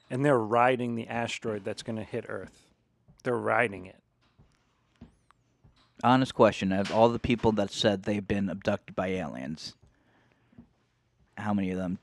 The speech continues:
Speaker 2: what percentage of them do you think are telling the truth?
Speaker 1: Probably,
Speaker 2: A hundred?
Speaker 1: probably less than one percent,
Speaker 2: Wow.
Speaker 1: if not none.
Speaker 2: Wow.
Speaker 1: Just because there's, like, no substantial evidence, and
Speaker 2: Hmm.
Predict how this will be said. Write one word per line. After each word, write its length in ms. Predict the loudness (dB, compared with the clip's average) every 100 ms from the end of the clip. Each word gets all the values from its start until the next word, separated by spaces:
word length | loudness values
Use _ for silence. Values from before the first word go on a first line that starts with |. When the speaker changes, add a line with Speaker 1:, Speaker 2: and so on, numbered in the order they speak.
| -6
Speaker 2:
what 180 | -2 -2
percentage 360 | 0 0 0 -2
of 40 |
them 140 | -4
do 40 | -4
you 40 | -4
think 120 | -4
are 60 | -4
telling 220 | -4 -4
the 60 |
truth? 360 | -6 -8 -8 -12 -6 6
Speaker 1:
Probably, 260 | 6 8
Speaker 2:
A 40 | 4 2
hundred? 120 | -2 -8
Speaker 1:
probably 600 | 2 2 2 -2 -2 -2 -6 _ _ -12
less 420 | -2 0 2 0
than 220 | -4 -2
one 220 | -2 -4
percent, 600 | -6 -6 -4 -6 -6 -8 -6
Speaker 2:
Wow. 260 | -4 -2
Speaker 1:
if 60 | -2
not 300 | -2 -2 -4
none. 440 | -4 -4 -6 -14 _ _ -16 -10
Speaker 2:
Wow. 460 | -6 -6 -8 -8 -2
Speaker 1:
Just 220 | -2 -2
because 360 | -2 0 0 0
there's, 200 | -2 0
like, 360 | -2 -2 -20 _ _ _ _ -6
no 380 | -2 2 2
substantial 920 | 0 -4 -6 -4 -4 -4 -2 -2 -2 -6 _
evidence, 720 | -4 -2 -4 -8 -8 -10 -12 -16 _ _ _ _ _ -6
and 480 | -2 0 0 -2
Speaker 2:
Hmm. 280 | -2 -2 -2